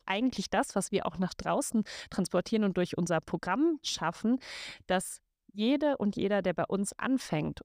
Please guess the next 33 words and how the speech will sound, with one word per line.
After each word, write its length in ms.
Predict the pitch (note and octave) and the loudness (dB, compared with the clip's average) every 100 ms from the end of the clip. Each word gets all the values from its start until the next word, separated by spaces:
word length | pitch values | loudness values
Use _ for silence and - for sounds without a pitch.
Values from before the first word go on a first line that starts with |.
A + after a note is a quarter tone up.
| - | -2
und, 460 | F#3 F#3 F3+ - _ _ | 2 2 0 -4 _ _
ähm, 260 | F3 E3+ F3 - | -2 0 -2 0
in 120 | G3 | 0
seinem 540 | G3 G#3+ C4+ B3+ A#3 - | 2 2 4 4 2 0
Expertisenbereich, 1000 | G3+ - - F#3+ - - D4 C#4+ F3 F3 | -6 -6 -2 -2 -2 -4 2 2 2 0
und 80 | E3+ | -2
das 100 | D#3+ | -2
kann 220 | - A3+ | -2 0
bei 100 | A3 | 0
Events 380 | - G#3+ A#3+ D#4+ | 0 0 0 0
sein, 160 | A3+ F#3+ | 0 0
das 100 | - | 0
kann 180 | - | 0
im 120 | F#3 G3 | 0 -2
Sales 420 | - A#3 C#4 - | 0 2 2 0
sein, 260 | G#3+ G#3 G#3+ - - - | 0 2 -2 -8 -12 -6
ähm, 340 | - F#3 F#3+ F#3 | -2 0 0 0
das 220 | - - | -2 -4
kann, 380 | - A3 B3+ B3+ - | -2 0 4 2 0
äh, 80 | G3 | 2
als 320 | G3 - G3 | 2 2 -2
Frontend-Entwickler, 1300 | - G#3+ C4+ G#3 G3 - - G3 G3+ - - G#3 G3 - - - | -2 -2 0 0 -2 -4 -4 -2 -2 -4 0 0 0 -4 -20 -4
ähm, 420 | F#3+ F#3 F#3 F#3 - | 0 2 2 0 0
bei 100 | G3+ | 0
uns 240 | F#3+ G#3 | 2 0
im 240 | - F#3 F3+ | 0 0 -2
Product- 340 | - A3+ A#3 F#3+ | -2 0 0 0
und 80 | - | -4
Tech-Team 540 | - - - G#3 G3+ | -2 -4 -2 2 2
sein, 320 | F3+ F#3 G#3 B3 - - | 2 0 0 -2 -8 -12
dass 220 | - G3+ F#3 | -4 -2 0
wenn 200 | G#3+ B3+ | 4 4
du 160 | C4 | 4